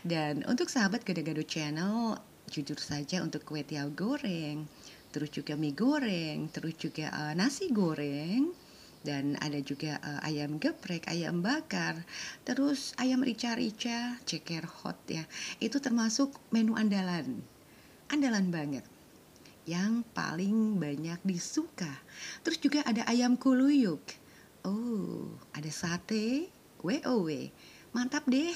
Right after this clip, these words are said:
ya. So, untuk sahabat Gado-Gado Channel yang kebetulan main nih ke Karangtirta, boleh dong mampir. <laughs> Atau juga kalau memang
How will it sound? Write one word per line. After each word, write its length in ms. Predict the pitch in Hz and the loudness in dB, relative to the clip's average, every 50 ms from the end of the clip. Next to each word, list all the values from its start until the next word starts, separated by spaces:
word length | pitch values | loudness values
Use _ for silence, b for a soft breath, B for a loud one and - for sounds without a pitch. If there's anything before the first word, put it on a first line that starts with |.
| - - | -4 -2
ya. 160 | - 233 285 294 B B B B B B - | 0 0 0 -2 B B B B B B -4
So, 160 | - - 339 370 392 427 - | 0 2 2 2 2 0 0
untuk 240 | 247 233 - 170 | 0 0 0 0
sahabat 320 | - - 226 220 208 277 277 | 0 0 0 0 0 0 0
Gado-Gado 400 | 220 226 185 185 175 180 170 170 | 2 2 2 2 2 0 0 0
Channel 400 | 170 - - 170 165 170 196 214 | 0 -2 -2 -2 -2 0 0 0
yang 160 | 185 151 143 | 0 0 0
kebetulan 480 | - 147 151 147 - 147 143 151 151 B B B B B B - | -2 -4 -4 -4 -4 -4 -4 -4 -4 B B B B B B -2
main 240 | 185 233 311 339 339 | 0 2 2 4 6
nih 400 | 320 302 277 247 240 247 254 254 | 8 8 10 10 8 6 4 2
ke 80 | 190 | 0
Karangtirta, 1120 | 175 175 160 156 160 170 - 175 165 165 151 - - 170 170 165 160 165 180 185 214 277 330 381 - B B B B B B B | -2 -2 -2 -2 -2 -2 -2 -2 -2 -2 -2 -2 -2 -2 -2 0 0 0 0 0 0 0 -2 -4 -8 B B B B B B B
boleh 320 | - 269 277 302 359 381 311 | 2 4 4 4 6 6 6
dong 320 | 285 277 302 359 381 381 - - - | 8 8 6 4 0 -4 -12 -4 0
mampir. 560 | 262 254 247 233 208 - 247 220 202 214 262 302 370 - - | 2 4 4 2 2 2 2 4 4 4 4 2 0 -2 -2
<laughs> 640 | - 302 294 311 359 381 - - - - - - - 262 | 0 0 2 2 0 0 -2 -4 -4 -2 -2 -2 -2 -2
Atau 180 | 269 339 320 | 0 2 2
juga 240 | 220 254 - 277 262 | 2 2 2 0 0
kalau 160 | - 220 202 | 2 2 2
memang 320 | 185 185 185 185 196 196 | 2 2 2 2 2 0